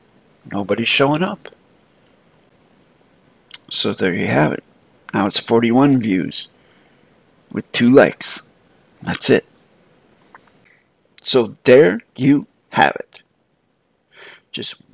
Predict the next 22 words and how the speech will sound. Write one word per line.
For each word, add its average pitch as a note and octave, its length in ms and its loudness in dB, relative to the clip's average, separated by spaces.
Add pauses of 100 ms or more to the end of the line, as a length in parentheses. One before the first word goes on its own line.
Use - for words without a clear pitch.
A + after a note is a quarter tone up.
(140)
one D#3 240 4
more D#3+ 240 0
piece C3+ 340 -2
of C3 140 0
evidence A#2+ 420 0
in B2 100 -6
the G2+ 120 -10
long C3+ 520 2
line B2+ 280 2
of - 160 -10
continuance D3+ 640 -2
of B2 60 6
the G2 120 2
evidence, A2+ 540 -2 (920)
chain C#3+ 320 2
of B2 140 0
evidence, G#2+ 640 -4 (720)
that G2 120 -4
I'm C#3 140 0
showing D3 420 0
you G2+ 280 -10 (540)
that A2+ 340 0